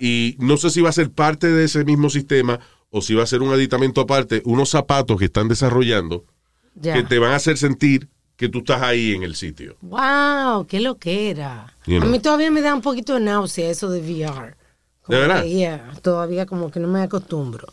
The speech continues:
Speaker 2: Pero,
Speaker 1: Ah,
Speaker 2: pero
Speaker 1: mm.
Speaker 2: es heavy, eh, está chulo. El que no lo ha probado,
Speaker 1: No.
Speaker 2: hay en algunos centros comerciales que lo han puesto.
Speaker 1: También la gente que le da náusea, eh,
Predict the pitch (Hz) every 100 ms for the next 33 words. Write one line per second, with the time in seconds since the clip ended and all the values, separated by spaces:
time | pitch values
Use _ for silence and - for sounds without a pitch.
0 | - - - _ 202 196 202 175 208 240
1 | 285 254 247 180 143 139 139 156 165 165
2 | 165 - 185 - 202 180 151 165 175 196
3 | 208 220 208 202 185 - - - 196 202
4 | 220 220 220 214 220 214 202 196 190 196
5 | 190 175 175 175 180 165 151 143 - -
6 | - - - - 139 156 165 202 214 160
7 | 165 185 175 185 185 170 175 170 175 156
8 | 131 107 95 82 67 -